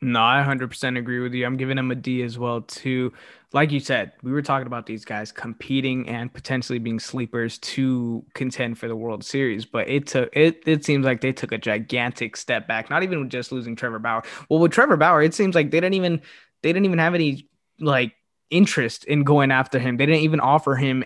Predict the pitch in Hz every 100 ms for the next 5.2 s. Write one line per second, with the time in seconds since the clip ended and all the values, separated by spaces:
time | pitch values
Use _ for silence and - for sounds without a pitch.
0 | - 160 185 147 127 113 117 131 139 156
1 | 151 143 127 139 147 143 143 143 131 127
2 | 139 139 131 139 127 135 127 131 - 127
3 | 123 131 127 127 127 - - - - -
4 | - 143 196 147 117 131 - 123 120 117
5 | 113